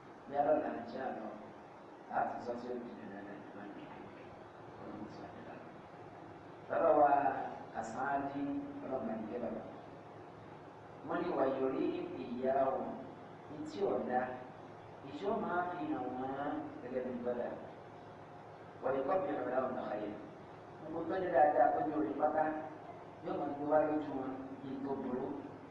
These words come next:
ويثبتهم عليه. Bẹ́ẹ̀ ni ó sì máa fà wọ́n lẹ̀, kò ní wọ́n lè lọ ṣe rere. ويريهم إياه. Gbogbo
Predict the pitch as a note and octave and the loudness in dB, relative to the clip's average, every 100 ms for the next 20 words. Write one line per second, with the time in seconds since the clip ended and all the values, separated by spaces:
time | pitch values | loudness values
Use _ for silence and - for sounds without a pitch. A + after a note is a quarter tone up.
0 | - - - - - - - - C3+ C#3+ | -14 -14 -14 -14 -14 -14 -12 0 2 2
1 | C3+ - - - C3+ - - - - - | 2 0 0 -2 0 -2 -2 -2 -6 -8
2 | - - A3 - - - C3+ C#3 C3+ A2+ | -10 0 2 4 2 0 -2 0 0 -2
3 | A2+ - - C3+ - A2+ A2+ C3+ C3 B2+ | 0 0 -2 -4 -6 -6 -4 0 0 0
4 | A#2+ A#2+ A#2 A#2 A#2+ A2+ G#2 - - - | 0 -2 -2 -4 -4 -6 -8 -12 -12 -14
5 | - - - - - - - - - - | -14 -14 -14 -14 -14 -14 -14 -14 -14 -14
6 | - - - - D#3+ F#3 F#3+ - C4 B3 | -14 -14 -12 2 8 8 8 8 6 4
7 | A#3 F#3+ F#3 F#3 F#3 F#3 - - - - | 4 12 12 12 12 6 0 -6 -10 -14
8 | - - G3+ G3+ | -14 -4 2 4